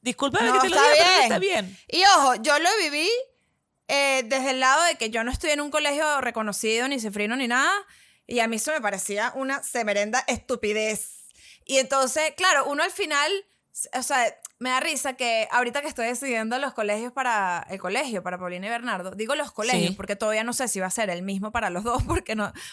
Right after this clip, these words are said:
Speaker 2: por la edad que tienen, ¿no? Pero,
Speaker 1: Claro,
Speaker 2: mm,
Speaker 1: claro, claro.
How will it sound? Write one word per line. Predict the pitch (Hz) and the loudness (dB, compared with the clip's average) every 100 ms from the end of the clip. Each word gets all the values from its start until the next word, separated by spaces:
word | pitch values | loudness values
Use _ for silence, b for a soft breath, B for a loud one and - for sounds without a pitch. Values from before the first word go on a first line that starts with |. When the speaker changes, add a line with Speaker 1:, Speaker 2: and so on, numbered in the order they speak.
| - | -4
Speaker 2:
por | 220 | -2
la | 220 214 | 2 4
edad | 214 220 | 4 2
que | 226 | 0
tienen, | 240 220 170 175 | 0 0 0 -4
¿no? | 220 262 B B B B | -4 -4 B B B B
Pero, | - 254 254 254 247 | -4 0 2 2 4
Speaker 1:
Claro, | 226 240 233 | 4 4 2
Speaker 2:
mm, | |
Speaker 1:
claro, | 226 220 196 | 0 0 -2
claro. | 202 165 | -4 -4